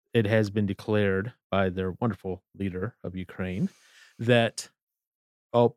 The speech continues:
this church has too much tie to Russia, so therefore it's outlawed." "Oh, this church,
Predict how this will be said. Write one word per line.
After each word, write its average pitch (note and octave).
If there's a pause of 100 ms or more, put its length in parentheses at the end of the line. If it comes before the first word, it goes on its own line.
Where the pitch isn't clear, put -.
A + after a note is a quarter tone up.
this A#2+
church -
has G#2+
too -
much G#2+
tie G#2+
to F#2+
Russia, F#2+
so -
therefore F#2+
it's -
outlawed." E2+ (1200)
"Oh, A2+
this G#2+
church, -